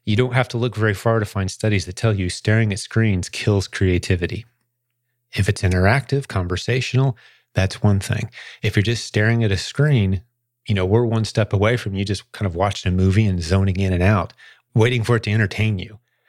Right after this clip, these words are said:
You turn off all the creative parts of your brain if there's visual involved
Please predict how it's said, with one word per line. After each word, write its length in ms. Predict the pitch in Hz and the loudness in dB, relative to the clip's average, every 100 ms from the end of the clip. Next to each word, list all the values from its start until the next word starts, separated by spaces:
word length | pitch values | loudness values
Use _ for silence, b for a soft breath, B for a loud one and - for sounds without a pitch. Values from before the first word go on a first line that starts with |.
| b b b | b b b
You 120 | 104 | -4
turn 220 | - 117 | 2 2
off 200 | 113 107 | 2 2
all 140 | 104 | 0
the 80 | 98 | 0
creative 420 | - 107 98 92 | -2 0 0 -2
parts 280 | - 95 92 | -2 -2 -2
of 100 | 92 | -4
your 100 | 92 | -4
brain 420 | 87 101 92 95 - | 0 2 2 -4 -8
if 100 | - | -6
there's 180 | 98 87 | -4 -4
visual 460 | 85 101 92 87 90 | 2 2 2 0 0
involved 560 | 87 95 - - - | 0 0 -2 -4 -10